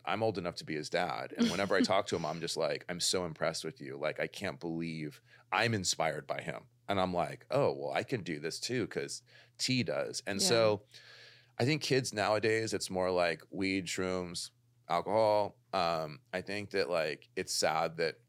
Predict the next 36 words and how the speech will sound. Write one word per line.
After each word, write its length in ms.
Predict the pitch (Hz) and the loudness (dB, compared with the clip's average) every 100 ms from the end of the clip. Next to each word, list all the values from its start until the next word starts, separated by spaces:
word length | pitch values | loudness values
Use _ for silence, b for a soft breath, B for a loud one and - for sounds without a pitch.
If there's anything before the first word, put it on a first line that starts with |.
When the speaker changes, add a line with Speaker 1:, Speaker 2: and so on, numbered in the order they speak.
| _ - - _ _ _ - - | _ -20 -20 _ _ _ -14 -8
Speaker 1:
we 120 | 101 | -4
live 180 | 90 92 | -2 -2
in 80 | 87 | -4
a 40 | 82 | -2
world 320 | 87 87 78 | 0 0 -2
that, 100 | 82 | -4
like, 300 | 69 67 - - | -4 -4 -8 -6
I 80 | - | -2
have, 260 | 78 80 | 0 0
like, 300 | 73 69 67 - | -2 -4 -4 -8
um, 320 | 65 57 58 - _ _ - | -8 -8 -14 -20 _ _ -8
Narcan 520 | 82 78 95 90 87 - | -4 -2 -2 -2 -4 -10
in 60 | 90 | -8
the 60 | 82 | -2
back 200 | 87 87 | -2 -2
of 60 | |
my 60 | 95 | -4
car, 360 | 101 92 90 87 _ - | 0 0 0 -6 _ -10
you 120 | 85 | -6
know, 340 | 73 73 76 73 - | -4 -4 -6 -10 -2
or 160 | 82 | 0
that, 240 | 80 76 - | 2 0 -2
like, 380 | 71 64 - - b b b b b _ _ - | -4 -6 -8 -16 b b b b b _ _ -6
we 140 | 95 | 0
have 120 | 87 | 2
to 220 | - 78 - | 2 -2 0
educate 440 | 85 80 - 82 - | -2 -4 -2 -2 -2
people 320 | 90 82 82 | -4 -2 -2
about 380 | 76 73 71 - _ | 0 -2 -4 -6 _
Fent 460 | - - 82 85 82 | -8 -2 -2 -2 -6
and, 260 | 78 76 65 | -6 -8 -6
like, 280 | 69 65 - - | -6 -6 -10 -4
test 260 | 73 - | -2 -2
kits 280 | - 85 - | -2 -4 -4
and 100 | 92 | -6
stuff. 520 | - 101 92 87 - | -2 0 0 -2 -10